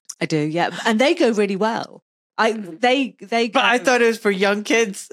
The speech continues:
Speaker 2: <laughs>
Speaker 1: No, it's, it's not. There's tons of middle-aged people on.
Speaker 2: Oh, okay.
Speaker 1: But, you know, th-, it's not very young kids. It's kind of people my daughter's age, you know, kind of, and they were teenagers in twenty twenty.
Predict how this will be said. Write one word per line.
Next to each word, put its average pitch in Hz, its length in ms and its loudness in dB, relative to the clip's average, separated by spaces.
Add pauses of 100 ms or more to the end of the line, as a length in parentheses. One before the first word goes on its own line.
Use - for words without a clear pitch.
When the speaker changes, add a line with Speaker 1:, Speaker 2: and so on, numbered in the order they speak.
Speaker 2:
<laughs> - 0 - (420)
Speaker 1:
No, 302 180 0
it's, 254 200 -4
it's 233 340 -2
not. 294 280 2
There's 254 180 0
tons 370 340 0
of 311 60 0
middle-aged 202 460 0
people 185 300 -4
on. 156 80 -2
Speaker 2:
Oh, 165 120 4 (100)
okay. 131 100 -2
Speaker 1:
But, 254 200 2
you 302 200 0
know, 240 180 0
th-, 247 260 0
it's 269 180 0
not 311 160 -2
very 226 220 2
young 147 260 -2
kids. 135 320 -2
It's 139 120 -2
kind 170 220 0
of 170 160 0
people 165 280 0
my 147 260 2 (120)
daughter's 185 400 2
age, 139 260 -2
you 139 80 -2
know, 143 60 -2
kind 151 220 0
of, 139 200 -8
and 151 280 0
they 160 100 4
were 151 80 0
teenagers 143 640 0
in 135 100 -2
twenty 139 320 -2
twenty. - 500 -4